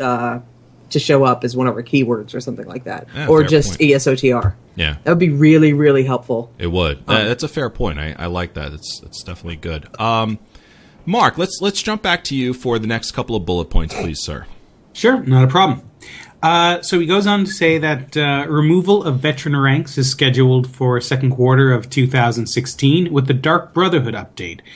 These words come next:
Speaker 3: The champion point system will then, at level fifty plus, be the main vehicle to further customize your character's power and abilities.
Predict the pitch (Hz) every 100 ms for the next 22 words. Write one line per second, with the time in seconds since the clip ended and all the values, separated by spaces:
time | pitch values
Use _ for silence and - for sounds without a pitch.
0 | - - - 131 180 170 190 185 151 165
1 | 170 131 165 135 170 165 151 156 131 143
2 | 147 156 - 135 135 147 135 139 135 156
3 | - 135 135 - 135 135 135 127 151 143
4 | 135 127 123 127 135 127 120 131 131 120
5 | 117 110 120 - 120 117 123 - - 107
6 | 101 101 104 151 160 95 87 -